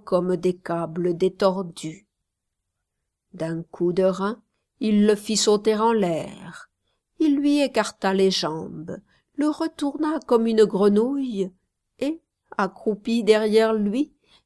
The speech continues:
il tâchait de le mettre sur le flanc. La figure tordue du crève-cœur se ridait par plis circulaires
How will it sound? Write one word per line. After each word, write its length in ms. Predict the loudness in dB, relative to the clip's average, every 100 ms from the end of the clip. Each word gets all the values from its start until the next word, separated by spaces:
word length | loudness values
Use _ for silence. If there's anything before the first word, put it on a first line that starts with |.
| _
il 140 | -2 0
tâchait 560 | -2 -2 -2 0 0
de 120 | 2 4
le 140 | 4
mettre 420 | 2 0 0 -2
sur 300 | -2 0 0
le 120 | 0
flanc. 480 | 0 -6 -4 -4 -4 -18 _ _ _ _ _ _ _ _ _ _ _ -12
La 180 | -6 -6
figure 680 | -6 -10 -4 2 2 2 -2
tordue 500 | -4 -4 -4 -2 -2
du 160 | -6
crève-cœur 920 | -12 -4 -2 0 -2 -2 -2 -2 -4
se 160 | -2 0
ridait 480 | 0 0 2 2 2
par 260 | 0 -6
plis 260 | -6 -4 -4
circulaires 1040 | -2 -2 -4 -6 -2 -2 -4 -8 -12 -20